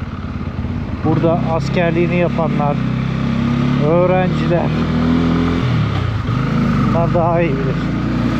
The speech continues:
Şimdi şu ilacı götüreyim. İlaçlarımızı götürelim. Ondan sonra da işimize gidelim.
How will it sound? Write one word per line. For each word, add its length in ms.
Şimdi 360
şu 140
ilacı 300
götüreyim. 560
İlaçlarımızı 720
götürelim. 520
Ondan 220
sonra 200
da 40
işimize 460
gidelim. 380